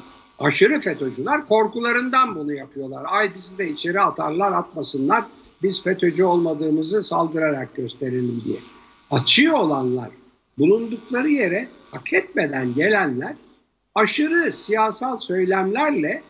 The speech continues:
o yerleri doldurmaya, o yerleri hak ettiklerini yukarıya bildirmeye çalışıyorlar. Fakat ben bunu çok yazdım. Bu çok yanlış. Tek adam sistemlerinin, tek adam yönetimlerinin, sarayın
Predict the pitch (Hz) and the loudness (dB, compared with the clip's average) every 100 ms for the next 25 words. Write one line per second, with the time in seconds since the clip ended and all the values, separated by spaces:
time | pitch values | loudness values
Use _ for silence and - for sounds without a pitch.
0 | - _ _ 247 311 240 196 185 185 196 | -20 _ _ 0 2 4 2 0 -2 -2
1 | 294 190 190 190 196 190 196 214 190 165 | -2 0 0 2 0 0 0 0 0 -2
2 | 247 233 196 165 214 220 180 196 190 196 | -2 -2 -4 -4 -6 -4 0 0 0 -6
3 | 185 190 190 190 285 339 - - 151 180 | -2 2 2 2 2 -2 -6 -6 0 2
4 | 220 214 240 220 202 185 190 185 226 254 | 2 2 2 -2 -4 -2 0 0 -2 -2
5 | 175 135 131 185 202 139 - 180 247 208 | -4 -4 -4 -2 0 -2 -4 -4 -4 -2
6 | 190 226 226 202 147 247 - 175 127 - | 0 0 2 0 0 -4 -2 -2 -2 -4
7 | 113 - - _ - 233 240 311 311 170 | -12 -14 -20 _ -2 0 4 2 4 0
8 | 131 120 104 - - _ _ - 302 226 | 2 -2 -4 -12 -20 _ _ 0 2 2
9 | 185 160 147 - - 233 - 190 160 156 | 0 0 0 -2 -6 -6 -2 0 2 0
10 | 151 147 139 131 269 247 147 135 123 190 | 0 0 0 -2 -2 -2 -2 -2 2 2
11 | 240 226 190 156 143 139 127 123 - 180 | 2 0 -2 0 -2 -2 -4 -4 -2 0
12 | 226 226 - 226 175 | 2 0 0 0 0